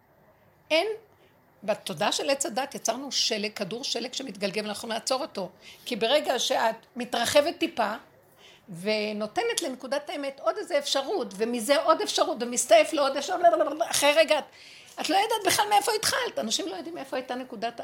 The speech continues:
זה אל חזור. זה כבר פיצוץ. אנשים עושים שטויות, מדברים שטויות,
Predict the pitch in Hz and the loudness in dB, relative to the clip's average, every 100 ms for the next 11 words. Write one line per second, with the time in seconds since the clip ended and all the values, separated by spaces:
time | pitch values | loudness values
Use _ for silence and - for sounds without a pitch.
0 | - 202 226 254 - 220 240 214 - - | -8 -4 -2 -2 -4 -8 -8 -8 -12 -20
1 | _ _ _ _ - 214 208 208 185 233 | _ _ _ _ -8 -6 -2 -2 -2 -4
2 | - 349 - - 196 - 302 - - 277 | -2 -2 -4 -12 -8 -6 -8 -14 -14 -12
3 | - - - 185 180 - 196 175 175 247 | -12 -14 -12 -12 -12 -12 -10 -10 -10 -10
4 | - 262 190 | -12 -10 -10